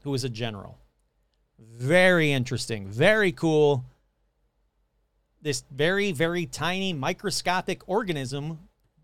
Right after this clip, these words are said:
was observed in angel hair. Alrighty, let's go into the nineteen sixties. That's when the United States Air Force funded an investigation into U F O phenomena because of public pressure.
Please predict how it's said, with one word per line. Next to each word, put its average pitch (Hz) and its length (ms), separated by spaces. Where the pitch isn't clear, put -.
was 160 280
observed 147 800
in 180 140
angel 170 480
hair. 87 320
Alrighty, 175 200
let's 220 160
go 277 160
into 247 180
the 185 80
nineteen 165 500
sixties. 120 760
That's 226 180
when 262 100
the 240 80
United 190 500
States 220 300
Air 165 160
Force 139 340
funded 277 360
an 302 100
investigation 185 760
into 139 100
U 127 280
F - 120
O 226 100
phenomena 170 760
because 147 300
of - 80
public 117 280
pressure. 247 420